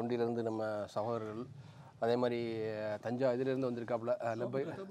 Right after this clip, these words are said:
தோப்புத்துறையிலேருந்து நம்ம ஹக்கீம் பாய் வந்திருக்காப்புல, ஆ, திருப்பாலக்குடியிலேருந்து நம்ம ஃபைரோஸ் பாய் வந்திருக்காப்புல. இவங்கெல்லாம் வந்து துபாயில வந்து ஒரு டீமா இருந்து சுற்றுலா வாங்க ஆரம்ப காலத்துல வளர்ச்சிக்கு உதவுனவர்கள். இவரோட சேர்ந்து ஒரு இந்த சாப்பாடை சாப்பிட்றதுல மிக ரொம்ப மகிழ்ச்சியா இருக்கு.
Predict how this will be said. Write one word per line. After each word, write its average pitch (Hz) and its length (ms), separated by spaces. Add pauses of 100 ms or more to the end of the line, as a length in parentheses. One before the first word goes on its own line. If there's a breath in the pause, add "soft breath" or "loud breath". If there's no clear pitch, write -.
தோப்புத்துறையிலேருந்து 127 640
நம்ம 123 200
ஹக்கீம் 117 480
பாய் 123 120
வந்திருக்காப்புல, 117 600 (840 soft breath)
ஆ, 113 800
திருப்பாலக்குடியிலேருந்து 127 800
நம்ம 120 100
ஃபைரோஸ் 120 320
பாய் 120 100
வந்திருக்காப்புல. 117 400
இவங்கெல்லாம் 131 300
வந்து 131 520
துபாயில 139 340
வந்து 127 400
ஒரு 123 280
டீமா 139 300
இருந்து 120 240
சுற்றுலா 135 300
வாங்க 120 500
ஆரம்ப 143 340
காலத்துல 131 420 (380 loud breath)
வளர்ச்சிக்கு 139 420
உதவுனவர்கள். 131 600 (480 loud breath)
இவரோட 147 280
சேர்ந்து 147 320
ஒரு 123 380
இந்த 113 360
சாப்பாடை 139 340
சாப்பிட்றதுல 127 500
மிக 120 420
ரொம்ப 123 280
மகிழ்ச்சியா 127 340
இருக்கு. 113 300